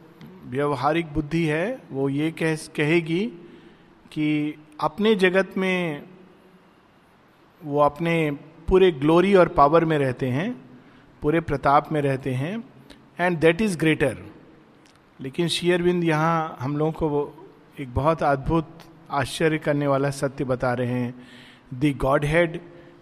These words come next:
greater by a human fate।" देवता अमर होते हैं। मनुष्य लोक में आना,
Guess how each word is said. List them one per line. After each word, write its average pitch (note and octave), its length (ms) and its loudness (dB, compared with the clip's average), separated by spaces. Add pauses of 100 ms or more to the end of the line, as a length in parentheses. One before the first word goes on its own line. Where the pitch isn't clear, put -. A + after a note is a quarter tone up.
(160)
greater E3 480 2
by D#3 120 4
a D3+ 280 2
human D3+ 360 0
fate।" G2+ 340 -6 (1120)
देवता D3 360 2
अमर D#3 320 4
होते C#3+ 300 0
हैं। F#2+ 320 -10 (880)
मनुष्य F3+ 720 0 (460)
लोक D#3+ 380 0
में F#3 100 0
आना, E3 440 2